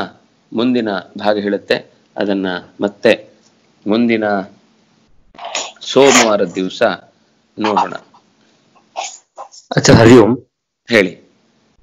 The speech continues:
Speaker 2: ಸರ್, ಈ ಹನುಮಂತ್, ಇದು ಭೀಮಸೇನ ದೇವರ ಅವತಾರನೋ ಏನ ಅಂಶನೋ ಇದರಿಂದ ಹುಟ್ಟಿದ್ದ ಸರ್?
Speaker 1: ಅವತಾರನೇ ಇದು. ಅಂಶ ಅಂದ್ರೂ ಅವತಾರನೇ ಅಲ್ವಾ? ಈಗ ಅವರು ತನ್ನದೇ ಒಂದು ಅಂಶವನ್ನ ಮಗನಾಗಿ ಪಡೆದದ್ದು ಅವತಾರ.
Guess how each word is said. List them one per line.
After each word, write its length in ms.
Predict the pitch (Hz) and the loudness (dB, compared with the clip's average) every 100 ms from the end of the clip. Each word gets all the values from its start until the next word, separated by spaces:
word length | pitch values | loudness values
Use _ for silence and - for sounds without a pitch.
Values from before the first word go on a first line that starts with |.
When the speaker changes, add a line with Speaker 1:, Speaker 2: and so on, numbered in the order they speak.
| - - | -20 0
Speaker 2:
ಸರ್, 120 | 160 | 6
ಈ 120 | 160 139 | 8 8
ಹನುಮಂತ್, 480 | 113 127 165 170 | 8 6 6 4
ಇದು 400 | 147 139 123 107 | 6 8 8 6
ಭೀಮಸೇನ 460 | 107 117 135 165 160 | 4 0 2 2 4
ದೇವರ 220 | 156 156 | 4 4
ಅವತಾರನೋ 720 | 135 113 123 151 135 123 165 | 4 2 0 0 0 0 0
ಏನ 120 | 160 147 | 0 0
ಅಂಶನೋ 720 | 131 123 - 123 147 147 135 | 0 0 -2 0 0 -2 -2
ಇದರಿಂದ 280 | 127 120 123 | -2 -2 -6
ಹುಟ್ಟಿದ್ದ 280 | 117 123 113 | -4 -4 -4
ಸರ್? 400 | 113 123 165 _ _ _ _ _ _ _ _ - | -4 -6 -10 _ _ _ _ _ _ _ _ 0
Speaker 1:
ಅವತಾರನೇ 580 | 143 170 - 214 190 110 | 2 2 0 -4 -2 -4
ಇದು. 380 | 98 98 107 _ 113 | -6 -10 -12 _ -6
ಅಂಶ 260 | 151 160 | -6 -2
ಅಂದ್ರೂ 340 | 165 160 160 160 | -2 -2 0 0
ಅವತಾರನೇ 520 | 147 151 143 107 90 | 0 -2 -2 -4 -8
ಅಲ್ವಾ? 360 | 87 98 - - | -12 -14 -14 -10
ಈಗ 200 | 101 98 98 - _ _ _ - | -8 -8 -10 -12 _ _ _ -4
ಅವರು 220 | 113 117 | -4 -2
ತನ್ನದೇ 1000 | 107 110 117 120 - - 127 127 123 151 | -2 -4 -4 -16 -18 -10 -10 -8 -2 0
ಒಂದು 260 | 151 135 127 | 0 -2 -4
ಅಂಶವನ್ನ 420 | 131 131 127 135 | -4 -8 -8 -6
ಮಗನಾಗಿ 480 | 135 120 120 113 123 | -8 -6 -6 -6 -4
ಪಡೆದದ್ದು 540 | 143 117 95 92 - | -2 -2 -4 -8 -12
ಅವತಾರ. 420 | - 185 - 92 | -4 -4 0 -2